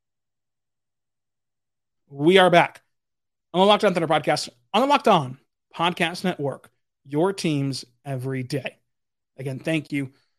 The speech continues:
for making Locked On Thunder your first listen every single day, every single morning. We're here for you, talking Thunder basketball. And do not forget,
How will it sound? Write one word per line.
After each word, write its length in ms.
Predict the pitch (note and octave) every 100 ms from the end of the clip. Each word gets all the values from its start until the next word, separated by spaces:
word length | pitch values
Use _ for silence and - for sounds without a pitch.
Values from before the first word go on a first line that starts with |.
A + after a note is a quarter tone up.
| _
for 80 | E3+
making 240 | G3 F#3
Locked 180 | F3+ D#3+
On 100 | D#3+
Thunder 360 | C#3 C#3 C3+ - _ _
your 260 | - F#3+ A3+
first 260 | A3 G3 -
listen 220 | D3+ D#3
every 100 | C3
single 140 | C#3+
day, 220 | F3+ G3
every 120 | E3 C3+
single 180 | C#3+
morning. 260 | F3+ G#3 G3 _ -
We're 120 | D#3
here 140 | D3
for 80 | D3
you, 220 | F3+ G#3+
talking 360 | G#3 E3 C#3+ C#3
Thunder 200 | C#3+ D3
basketball. 680 | G3 A3 A#3+ A#3+ B3 B3 _ _ _ _ _ _ _ _ _
And 140 | B3 A3+
do 60 |
not 140 | C4+ B3+
forget, 300 | A3+ A3+